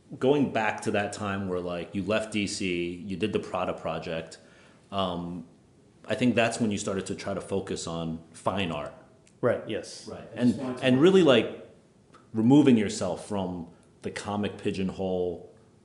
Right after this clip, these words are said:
Speaker 1: or, and the collabo artist pigeonhole, like, right? You wanted to just be like,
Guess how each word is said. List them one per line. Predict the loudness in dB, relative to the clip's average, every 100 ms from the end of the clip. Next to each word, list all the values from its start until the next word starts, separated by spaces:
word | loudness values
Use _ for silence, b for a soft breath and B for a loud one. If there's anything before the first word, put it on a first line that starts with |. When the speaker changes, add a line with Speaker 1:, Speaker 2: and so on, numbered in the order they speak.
| -12
Speaker 1:
or, | -10 -4
and | -4
the | -4
collabo | 0 2 4 4 4 4 2 -2
artist | 2 4 6 4 0 -4
pigeonhole, | -4 -2 -2 0 0 0 -2
like, | -2 -4 -8 b b b b _ _ _ 0
right? | 2 4
You | 6
wanted | 8 6 4
to |
just | 0 0
be | 0
like, | 2 0 -2